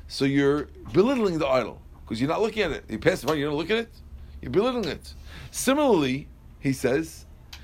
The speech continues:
if the rabbi who doesn't have the custom to say hello to rabbis,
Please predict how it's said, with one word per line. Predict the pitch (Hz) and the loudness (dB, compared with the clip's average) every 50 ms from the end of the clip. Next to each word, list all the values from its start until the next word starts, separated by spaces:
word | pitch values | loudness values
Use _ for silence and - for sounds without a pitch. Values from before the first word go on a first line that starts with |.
| - - - - - - | -18 -18 -18 -18 -2 2
if | - 175 135 127 | 2 2 2 2
the | 160 165 | 2 4
rabbi | 160 180 208 233 247 185 185 180 170 170 170 175 - - - - | 6 8 8 8 8 6 6 6 6 6 4 2 -2 -6 -14 -8
who | - 147 160 151 | -4 -2 -2 2
doesn't | 131 117 185 208 220 202 226 196 | 4 6 6 6 6 4 0 0
have | 170 170 170 165 143 | 2 4 4 4 2
the | 156 | -2
custom | 156 - 180 175 175 - - - 139 131 | -2 2 2 2 2 0 -4 -4 -4 -4
to | 113 - 127 120 | -4 -6 -8 -8
say | - - 151 143 | -6 -4 -4 -4
hello | 131 117 131 131 131 156 156 170 160 | -2 -2 -2 0 2 2 2 2 2
to | 151 147 | 0 0
rabbis, | 131 135 147 160 151 107 104 92 113 - - - - | 2 2 4 4 4 2 2 -2 -4 -4 -8 -12 -16